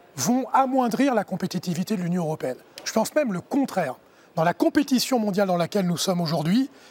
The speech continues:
il faut que l'Union européenne construise un récit, une réalité économique qui repose non pas sur des ressources dont on ne dispose pas, le pétrole, euh, le gaz, mais sur des ressources qu'on peut renouveler, donc le renouvelable,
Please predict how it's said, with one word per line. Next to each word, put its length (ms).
il 100
faut 240
que 100
l'Union 220
européenne 480
construise 540
un 80
récit, 320
une 140
réalité 600
économique 600
qui 140
repose 400
non 180
pas 380
sur 240
des 80
ressources 400
dont 160
on 80
ne 60
dispose 380
pas, 280
le 140
pétrole, 560
euh, 280
le 120
gaz, 400
mais 160
sur 200
des 80
ressources 560
qu'on 180
peut 140
renouveler, 500
donc 220
le 40
renouvelable, 480